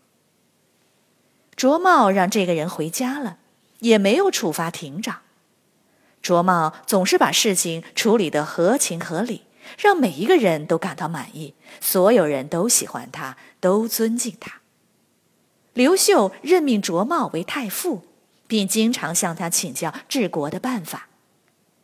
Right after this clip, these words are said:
太傅是位列三公的高官，意思是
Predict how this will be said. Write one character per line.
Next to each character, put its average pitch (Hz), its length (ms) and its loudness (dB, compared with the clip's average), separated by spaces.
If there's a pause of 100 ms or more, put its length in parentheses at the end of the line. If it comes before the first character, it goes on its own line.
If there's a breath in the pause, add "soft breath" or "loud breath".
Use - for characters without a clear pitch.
(500)
太 240 240 4
傅 208 340 4
是 233 160 4
位 294 260 4
列 226 160 4
三 330 320 -2
公 339 220 -2
的 226 80 0
高 160 220 -4
官， 156 280 -6 (280 soft breath)
意 240 180 2
思 185 220 0
是 165 260 0